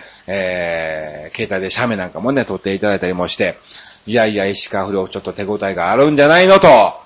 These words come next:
えー、思いつつもですね、えー、まあまあ、天狗にならずに、今後もね、えー、頑張っていきたいと思いますけども。さあ、そして、えー、そのままあの、実行委員の方とですね、打ち上げの方に六時ぐらいからかな、うん、参加させていただきまして、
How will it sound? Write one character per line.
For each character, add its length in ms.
え 380
ー、 20
思 340
い 80
つ 180
つ 140
も 240
で 140
す 100
ね、 300
え 580
ー、 40
ま 60
あ 20
ま 100
あ、 40
天 180
狗 100
に 100
な 140
ら 140
ず 120
に、 180
今 180
後 100
も 120
ね、 200
え 120
ー、 40
頑 160
張 160
っ 80
て 100
い 80
き 80
た 100
い 60
と 80
思 80
い 60
ま 100
す 80
け 80
ど 100
も。 180
さ 100
あ、 40
そ 120
し 40
て、 80
え 580
ー、 20
そ 100
の 60
ま 120
ま 100
あ 40
の、 440
実 160
行 120
委 40
員 60
の 60
方 180
と 80
で 80
す 140
ね、 180
打 80
ち 120
上 60
げ 120
の 100
方 160
に 180
六 280
時 120
ぐ 120
ら 120
い 80
か 100
ら 120
か 100
な、 760
う 20
ん、 60
参 260
加 140
さ 160
せ 80
て 100
い 20
た 120
だ 40
き 80
ま 140
し 80
て、 220